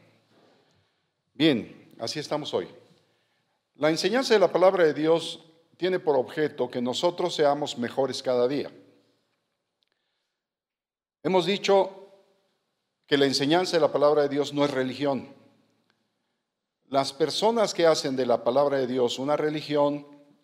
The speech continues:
se apartan del camino del Señor. Porque finalmente ellos se envuelven en su religión, cualquiera que ésta sea, cualquier nombre que tenga,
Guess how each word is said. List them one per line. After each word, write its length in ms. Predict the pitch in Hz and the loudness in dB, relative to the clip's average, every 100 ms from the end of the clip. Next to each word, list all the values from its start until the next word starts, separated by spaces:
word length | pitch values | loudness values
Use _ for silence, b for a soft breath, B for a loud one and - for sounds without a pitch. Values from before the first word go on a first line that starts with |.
| _ | _
se 160 | - | 2
apartan 520 | 123 - 175 165 151 | 4 4 2 0 -6
del 160 | 131 107 | -6 -6
camino 340 | 110 117 117 | -6 -4 -4
del 100 | 117 | -4
Señor. 340 | 113 123 123 101 - _ _ _ _ _ _ _ _ _ _ _ _ _ _ | -6 -8 -8 -8 -14 _ _ _ _ _ _ _ _ _ _ _ _ _ _
Porque 300 | - 139 151 | -6 -4 -4
finalmente 840 | - 147 165 170 175 170 170 156 165 | -4 0 0 2 0 -2 -2 -2 -2
ellos 220 | 160 165 | -2 -2
se 120 | 143 | -2
envuelven 520 | 120 120 165 240 240 | -4 2 4 4 2
en 120 | 190 156 | -2 -2
su 140 | 151 | -4
religión, 560 | 127 123 110 135 135 147 | -4 -4 -4 -2 -2 -2
cualquiera 640 | 135 113 - 131 147 170 | -2 -4 -4 -4 0 0
que 100 | 165 | -2
ésta 240 | 139 - 127 | -6 -4 -6
sea, 380 | - 131 131 127 B B - | -2 0 0 -2 B B -2
cualquier 520 | 110 110 143 160 160 | 0 0 0 0 0
nombre 400 | 143 139 139 127 | 0 -2 -2 -6
que 120 | 117 | -6
tenga, 560 | 113 113 104 104 104 | -8 -8 -4 -6 -6